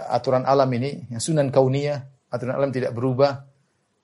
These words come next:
aturan, ya, air menguap, kemudian ini jadi hujan, ini semua tidak berubah, ya. Ada aturan-aturannya, ada aturan-aturan yang itu disebut dengan sunan kauniyah, ya, sunatullah kalau, kalau kita katakan.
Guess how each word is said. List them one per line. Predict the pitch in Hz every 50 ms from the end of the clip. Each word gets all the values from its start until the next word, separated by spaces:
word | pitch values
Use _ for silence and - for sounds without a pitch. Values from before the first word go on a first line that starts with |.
| _ _
aturan, | - 113 - 123 120 117 117 113 113
ya, | 113 117 113 113 - - 127
air | 127 123 123 117 120
menguap, | 117 117 123 127 123 117 113 117
kemudian | - 120 117 117 120 120
ini | 139 147 117
jadi | 117 110 113
hujan, | 107 120 123 110 127 127 127 -
ini | 104 -
semua | - 240 294 294 220
tidak | 170 139 127
berubah, | 123 120 127 113 113 107 101 101
ya. | 104 - _ _ _ _ _ _ _ _ _ _ _ -
Ada | 127 151 147 147
aturan-aturannya, | 156 143 147 143 135 131 - 139 131 127 117 104 92 92 - _
ada | - 117 123 127 120 120
aturan-aturan | 123 120 127 - - 127 143 151 139 117
yang | 120 131 139 139 - - _ _ _ _ _ _ _ _ _ -
itu | - - 156
disebut | 147 123 - 139 127 139
dengan | 135 123 123 117 -
sunan | - 143 135 131 131 131 - - - _ _
kauniyah, | - 127 120 120 123 120 113 107 92 - -
ya, | 113 117 110 98 - - _ - - -
sunatullah | - - 123 123 117 - - 123 123 127 -
kalau, | 113 107 113 113 -
kalau | - 110 107
kita | 107 120 101 - 117 110 - - _ _ - - - _ - 117
katakan. | - - - 98 95 - - 123